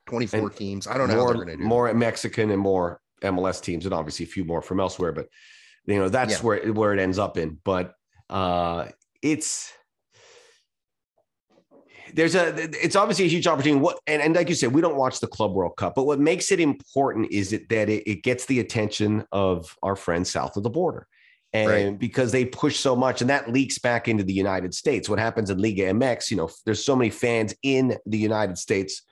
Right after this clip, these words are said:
Speaker 2: who have Liga M X teams. And if now they see M L S teams are beating their favorite Liga M X team, then they're like, "Oh, wait a minute.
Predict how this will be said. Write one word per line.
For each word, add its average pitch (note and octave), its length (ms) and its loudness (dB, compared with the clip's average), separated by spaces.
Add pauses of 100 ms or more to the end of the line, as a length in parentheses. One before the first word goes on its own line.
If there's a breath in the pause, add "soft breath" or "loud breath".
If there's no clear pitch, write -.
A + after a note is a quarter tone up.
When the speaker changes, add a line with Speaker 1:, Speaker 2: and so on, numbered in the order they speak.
(240 soft breath)
Speaker 2:
who A2 120 2
have G2+ 240 0
Liga G#2+ 260 2
M A2+ 140 4
X E3+ 180 -2
teams. D#2+ 320 -6
And G#2 160 0
if G2 100 -4
now B2 200 2
they A#2+ 120 2
see A2+ 240 0
M G#2 120 2
L G2+ 80 4
S G2 160 2
teams F#2+ 240 0
are F2 40 -4
beating F2 400 -2 (320 loud breath)
their G2+ 120 2
favorite A2+ 340 2
Liga A#2+ 200 2
M D#3+ 100 2
X B3+ 200 0
team, A#2+ 220 2
then A#2+ 140 4
they're A2 80 4
like, F#2 260 0
"Oh, C#3+ 220 2
wait C#3+ 280 2
a A#2+ 40 2
minute. E2+ 280 -2